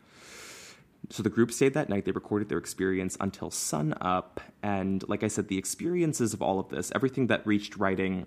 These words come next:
it pushed the, the lore of the valley even further and the interest in these unnatural looking creatures. And throughout this time,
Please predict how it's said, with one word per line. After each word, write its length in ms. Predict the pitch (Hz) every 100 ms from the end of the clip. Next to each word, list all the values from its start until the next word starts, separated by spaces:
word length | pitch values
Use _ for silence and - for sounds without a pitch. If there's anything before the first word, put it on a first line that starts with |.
| -
it 160 | - -
pushed 400 | - 127 - - - _ -
the, 340 | 113 98 65 -
the 420 | 101 98 95 87 - - - _ _ _ - -
lore 460 | 104 107 107 92 82
of 160 | 92 -
the 80 |
valley 500 | 98 95 80 64 85 - - -
even 280 | 104 95 92
further 560 | - 165 92 69 90 -
and 260 | 104 98
the 180 | - 107
interest 320 | 104 101 104 -
in 120 | 101
these 180 | 98 -
unnatural 500 | 95 92 92 - 90
looking 220 | - -
creatures. 580 | - 113 - - 78 - - - - - - -
And 120 | 113
throughout 220 | 113 151
this 140 | - 202
time, 480 | - 107 98 98